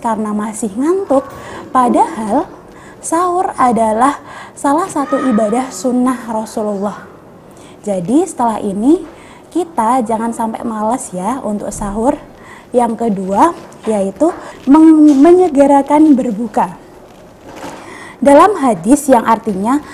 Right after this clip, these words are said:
"Senantiasa manusia dalam keadaan baik selama mereka menyegerakan berbuka."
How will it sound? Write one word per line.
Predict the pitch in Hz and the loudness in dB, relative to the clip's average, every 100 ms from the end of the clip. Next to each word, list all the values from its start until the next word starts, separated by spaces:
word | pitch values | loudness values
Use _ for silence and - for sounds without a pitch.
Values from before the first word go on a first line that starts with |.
| - | -20
"Senantiasa | - 285 302 294 339 415 - 381 | -2 4 6 6 4 0 0 4
manusia | 320 294 294 285 277 | 6 6 4 4 4
dalam | 233 240 254 | 4 4 2
keadaan | 247 233 220 247 | 2 2 2 2
baik | 247 277 277 - - | 4 6 4 0 -16
selama | - 220 208 214 | -6 -2 -2 -2
mereka | 208 226 214 - 294 339 | -2 -2 -2 0 2 4
menyegerakan | 285 262 240 196 214 208 190 277 294 | 4 4 2 -2 -4 -2 2 4 4
berbuka." | 220 226 180 190 202 185 | 4 -2 -6 -6 -8 -10